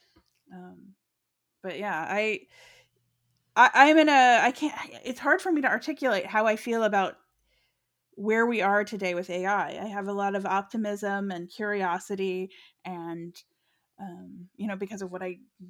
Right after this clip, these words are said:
do day to day, I'm, I'm deeply embedded in that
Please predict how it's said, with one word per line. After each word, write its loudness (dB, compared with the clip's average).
do -4
day -2
to -8
day, -2
I'm, -6
I'm -10
deeply -8
embedded -2
in -4
that -4